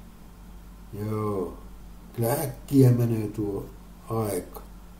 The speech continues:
Pistetään tuosta kymmenestä poikista tää, poikki tämä jori. Joo. Jäitä hattuu, kuule, pääministeri.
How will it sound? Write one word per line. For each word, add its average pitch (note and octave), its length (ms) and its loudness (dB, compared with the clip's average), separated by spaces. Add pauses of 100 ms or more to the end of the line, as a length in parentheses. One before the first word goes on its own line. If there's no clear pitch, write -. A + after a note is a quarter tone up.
(760)
Pistetään B2 380 6
tuosta B2+ 240 10
kymmenestä B2+ 680 6
poikista A2 580 -2
tää, G#2 100 -2
poikki A#2 420 0
tämä F#2 240 -8 (160)
jori. F2+ 360 -6 (3000)
Joo. G#2 420 -2 (1500)
Jäitä C#3 420 6
hattuu, B2 640 8
kuule, A2+ 420 2 (340)
pääministeri. G#2 800 -2